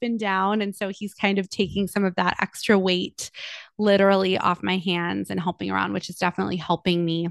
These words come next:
heal. So definitely have privileges there of support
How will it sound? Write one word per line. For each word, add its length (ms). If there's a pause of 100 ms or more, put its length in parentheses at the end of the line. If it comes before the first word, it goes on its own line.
(720)
heal. 480
So 160
definitely 560
have 380
privileges 520
there 380
of 200 (220)
support 540